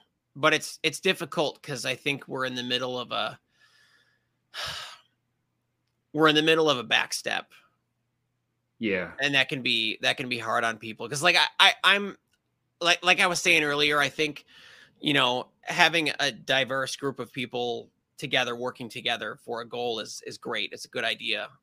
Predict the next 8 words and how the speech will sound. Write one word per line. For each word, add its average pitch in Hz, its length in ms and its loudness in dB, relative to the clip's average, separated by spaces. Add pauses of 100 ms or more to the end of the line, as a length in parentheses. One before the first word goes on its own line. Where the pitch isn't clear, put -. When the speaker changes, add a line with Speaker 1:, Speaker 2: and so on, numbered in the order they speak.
Speaker 1:
Um, 117 480 -8
we 135 140 -10
can 123 100 -6
see 123 160 -4
each 117 140 -2
other's 117 240 -4
perspectives. 110 800 -10 (1300)
Um, 120 460 4